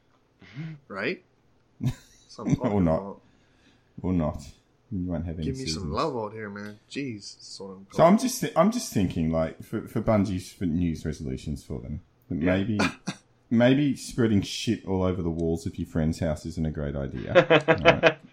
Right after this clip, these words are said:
Speaker 2: <laughs> All right.
Speaker 3: N-
Speaker 2: No more making your mates pay to come over to your wedding and then make them pay for their own tuxedo.
Speaker 3: What are you talking about?
Speaker 2: Like, that's what they're doing. They're saying, "Come buy my game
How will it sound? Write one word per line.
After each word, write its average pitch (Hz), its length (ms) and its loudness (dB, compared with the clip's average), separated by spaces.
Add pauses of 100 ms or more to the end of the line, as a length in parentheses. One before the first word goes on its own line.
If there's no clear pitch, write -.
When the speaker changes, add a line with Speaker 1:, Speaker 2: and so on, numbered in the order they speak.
(160)
Speaker 2:
<laughs> 185 140 4 (680)
All 113 100 2
right. 90 180 4 (200)
Speaker 3:
N- 123 180 -6 (420)
Speaker 2:
No 143 240 8
more 165 240 6
making 131 400 6
your 117 100 12
mates 113 340 8
pay 113 280 6
to 110 80 4
come 110 240 8
over 101 180 8
to 98 60 4
your 92 180 4
wedding 90 560 2
and 95 140 4
then 90 100 6
make 90 200 4
them 90 100 4
pay 87 180 2
for 87 140 -6
their 80 180 0
own 80 160 0
tuxedo. - 360 -6
Speaker 3:
What 73 80 -2
are - 20 -4
you 78 80 -4
talking - 300 -2
about? 78 260 -12 (480)
Speaker 2:
Like, 123 180 6 (300)
that's - 180 0
what 233 80 2
they're 165 160 4
doing. 185 140 6
They're 95 100 4
saying, 123 240 6
"Come 185 240 8
buy 160 160 10
my 135 160 8
game 120 520 6